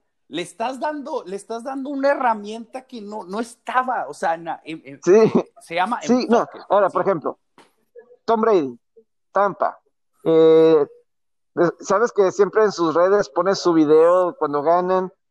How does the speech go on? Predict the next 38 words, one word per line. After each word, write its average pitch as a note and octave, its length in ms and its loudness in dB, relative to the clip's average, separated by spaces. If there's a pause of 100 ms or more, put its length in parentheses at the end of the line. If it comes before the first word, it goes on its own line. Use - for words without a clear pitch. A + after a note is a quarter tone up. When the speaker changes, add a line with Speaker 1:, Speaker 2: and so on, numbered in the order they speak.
(180)
Speaker 2:
de C#3 800 6
motivacional D3 840 2
o F#3 60 2
no F3+ 120 0
sé, F#3 180 0
y F#3 40 4
pone F3 220 -4
el F3+ 100 -8
resumen E3 400 -4
del D3+ 140 0
juego. D#3 340 0 (840)
Él G3 280 4 (920)
es, - 180 0 (440)
es, - 220 -4
él F#3 140 2
Speaker 1:
Ujú. G#3+ 200 -4
Speaker 2:
pone G#3 180 0
en G3+ 60 0
su F#3+ 120 -2
video, E3+ 460 4 (100)
antes G#3 280 0
de A3 80 2
que F3+ 100 -2
se E3 120 -6
supiera F3+ 360 2
que F3+ 100 0
va E3 140 2
contra F3+ 260 0
Nueva D3 200 -2
Orleans, C3+ 440 -4 (100)
él, F#3 160 2 (120)
él F3 160 4
dice, D3 340 0 (540)
"¿Qué A3 80 6
onda? B3 240 2
¿Cómo A#3 220 -2
están? A#3 400 0
Este, E3+ 760 2